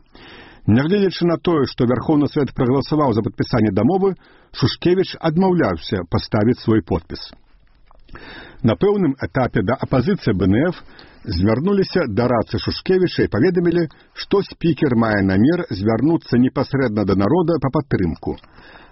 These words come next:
Але для правядзення рэферэндуму сабраць трыста пяцьдзясят тысяч подпісаў ён не здолее, за ім няма ніякіх партыйных структураў, а вось подпісы дэпутатаў — гэта рэальна.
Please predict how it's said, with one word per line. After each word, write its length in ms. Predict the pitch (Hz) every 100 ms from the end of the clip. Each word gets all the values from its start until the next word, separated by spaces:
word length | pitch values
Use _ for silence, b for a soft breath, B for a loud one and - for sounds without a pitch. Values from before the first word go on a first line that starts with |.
| B
Але 260 | - 120 156
для 220 | 120 131
правядзення 720 | - 131 131 135 110 143 113 107
рэферэндуму 680 | 92 107 170 180 160 170 147 b b
сабраць 640 | - 139 117 135 135 - -
трыста 400 | - 151 - 131
пяцьдзясят 400 | - 139 - 131
тысяч 320 | - 113 101 -
подпісаў 480 | 185 - 160 - 139
ён 160 | 147 147
не 140 | 165
здолее, 560 | 156 147 113 90 80 71 - b b b
за 180 | 95 113
ім 220 | 147 143
няма 240 | 147 147
ніякіх 380 | 139 139 123 135
партыйных 400 | 139 113 143 135
структураў, 640 | - 170 143 - 107 85 76 B B B B
а 120 | 127
вось 180 | 139 135
подпісы 380 | 165 143 135 139
дэпутатаў — 640 | 131 151 170 220 190 87 82 b b b -
гэта 220 | 147 180 151
рэальна. 560 | 104 82 82 80 76